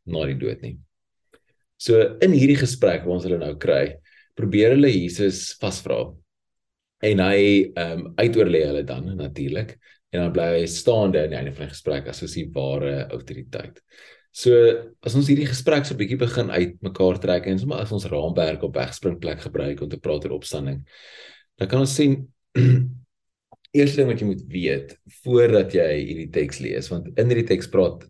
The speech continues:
Jesus oor en die Sadduseërs oor trou, huwelik. En baie mense sal dit gebruik en sê, "Maar weet, daar's nie, jy gaan nie meer trou in die hemel nie, of jy gaan nie trou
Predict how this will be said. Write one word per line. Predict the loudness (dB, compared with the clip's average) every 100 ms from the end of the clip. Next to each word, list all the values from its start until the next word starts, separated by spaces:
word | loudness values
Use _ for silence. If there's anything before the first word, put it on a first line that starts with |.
| -14
Jesus | -12 -8 -10 -10 -4
oor | -2 -2 -4
en | -8
die | -8
Sadduseërs | -4 -4 -2 -4 -2
oor | -4 -4 -2
trou, | 0 0 -2 -10 _
huwelik. | -8 -6 -8 -16 _ _ -20 _ _ _ _ -2
En | 2
baie | 4 4
mense | 2 -2 -8
sal | -4 -4
dit | -4
gebruik | -6 -6 -6
en | -10
sê, | -2 -2 -2
"Maar | -8 -10 -10
weet, | -8 -2
daar's | -2 -2
nie, | -6 -8
jy | -10
gaan | -4 -4
nie | -4
meer | -2
trou | -2 -2 -6
in | -8
die | -8
hemel | -8 -8
nie, | -8 -10 -8 -10
of | -12
jy |
gaan | -10 -10
nie | -6
trou | -4